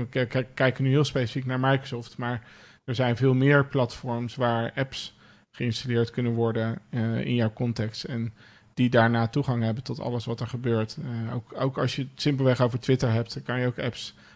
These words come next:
aan verbinden die daarna, eh, ja, namens jou kunnen tweeten. Eh, dus het, dan heb je het over heel andere soort dreigingen, maar eh,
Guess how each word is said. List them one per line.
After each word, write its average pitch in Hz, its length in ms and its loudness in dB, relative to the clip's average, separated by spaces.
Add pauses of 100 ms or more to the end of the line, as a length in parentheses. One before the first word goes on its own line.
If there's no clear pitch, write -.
aan 123 180 -2
verbinden 117 480 2
die 117 160 0
daarna, 117 560 0
eh, 117 380 -6
ja, 110 240 -2
namens 117 340 0
jou 113 180 0
kunnen 113 240 -4
tweeten. 120 380 -8 (520)
Eh, 113 280 -4
dus 117 180 -6
het, 127 220 -6
dan 123 100 2
heb 123 180 4
je 127 60 2
het 117 100 2
over 120 200 4
heel 139 200 8
andere 131 380 4
soort 117 260 0
dreigingen, 139 560 4
maar 120 280 0 (440)
eh, 113 220 0